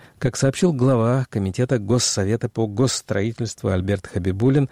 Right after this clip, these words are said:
отдельные положения законопроекта, которые внесли Павел Крашенинников и Андрей Клишес, противоречат Конституции России как демократического государства. Среди таких положений он упомянул и требование об унификации высших должностей в регионе.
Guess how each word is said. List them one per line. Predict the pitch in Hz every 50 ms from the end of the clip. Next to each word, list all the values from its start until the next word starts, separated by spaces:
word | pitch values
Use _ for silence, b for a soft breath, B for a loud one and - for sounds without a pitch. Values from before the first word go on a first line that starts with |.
| B B B
отдельные | - 123 107 107 127 139 139 139
положения | 143 131 139 131 139 131 127 139 139 135 139 127
законопроекта, | 131 131 - 147 135 131 117 - 131 127 127 127 - - 131 120
которые | - 120 - - 127 120 127 123 113
внесли | 110 113 120 117 - - - 131 127 127
Павел | - - 127 120 117 123 117
Крашенинников | - - 110 - - 120 117 120 117 117 113 110 - 117 - -
и |
Андрей | 113 110 110 110 110 110 104
Клишес, | - - 113 110 107 - - 101 - - - _ _ _
противоречат | - 147 151 - - 135 123 127 123 135 147 131 - 131 -
Конституции | - - 127 113 - - 127 - - 131 - - 135 135
России | 139 147 135 - - 131 104 90 87 _ _
как | - - 107 - - - -
демократического | 110 104 117 120 117 107 - 113 110 - - 107 92 - - - - 113 107 107
государства. | 101 107 104 - - 113 92 92 87 82 - - - - - 92 - B B B B
Среди | B - 113 113 120 110
таких | - 113 101 - 110 - -
положений | - 110 101 104 98 98 120 147 160 160 147 123
он | 113 110 107
упомянул | 95 - 104 101 101 104 120 143 156
и | 156 - 156 139
требование | - - 127 131 131 127 127 123 123 135 135 131 135 -
об | - - 123 - - -
унификации | 175 160 147 135 - - 127 - - 123 123 120 - - - 123 117
высших | 104 98 113 123 123 - - 127 117
должностей | 117 120 113 101 - - 117 104 95 - - - 123 120 113
в | 104
регионе. | 107 107 101 101 104 98 95 90 87 85 87 90